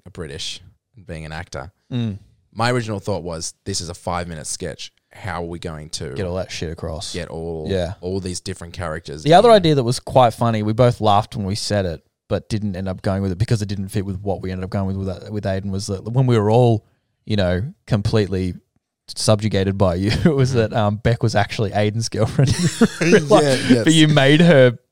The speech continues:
Speaker 2: pretend
Speaker 1: Be,
Speaker 2: to be
Speaker 1: be
Speaker 2: your
Speaker 1: my
Speaker 2: girlfriend
Speaker 1: girlfriend.
Speaker 2: on the streams.
Speaker 1: <laughs>
Speaker 2: Uh, that was
Speaker 1: Yeah.
Speaker 2: good.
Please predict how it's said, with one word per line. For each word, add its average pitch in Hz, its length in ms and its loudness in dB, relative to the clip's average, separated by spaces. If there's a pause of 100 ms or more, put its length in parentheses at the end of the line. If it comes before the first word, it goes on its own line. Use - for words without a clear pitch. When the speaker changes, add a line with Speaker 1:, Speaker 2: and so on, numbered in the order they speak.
(120)
Speaker 2:
pretend 143 360 4
Speaker 1:
Be, 170 60 6
Speaker 2:
to 165 80 6
be 226 100 8
Speaker 1:
be 170 40 6
Speaker 2:
your 156 200 8
Speaker 1:
my - 40 0
Speaker 2:
girlfriend 160 220 2 (140)
Speaker 1:
girlfriend. 110 80 2
Speaker 2:
on 165 80 2
the 156 80 4
streams. 135 520 -2
Speaker 1:
<laughs> 139 120 -4 (880)
Speaker 2:
Uh, 143 600 8 (320)
that - 20 -20
was 107 300 0
Speaker 1:
Yeah. 101 40 -4
Speaker 2:
good. 95 200 -2